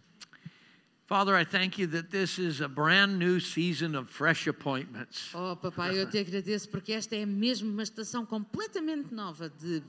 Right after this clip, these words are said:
Speaker 2: encontros frescos.
Speaker 1: Thank you that you live in us.
Speaker 2: Obrigado porque vives em nós.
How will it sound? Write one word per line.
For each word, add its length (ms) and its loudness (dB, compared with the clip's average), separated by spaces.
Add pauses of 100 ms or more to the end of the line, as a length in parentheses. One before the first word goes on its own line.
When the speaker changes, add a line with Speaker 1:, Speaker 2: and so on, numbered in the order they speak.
(120)
Speaker 2:
encontros 560 -2
frescos. 600 -6 (140)
Speaker 1:
Thank 340 0
you 140 2
that 220 2
you 320 6
live 320 6
in 240 2
us. 440 -6 (220)
Speaker 2:
Obrigado 500 0
porque 220 -6
vives 320 -6
em 80 -2
nós. 420 -6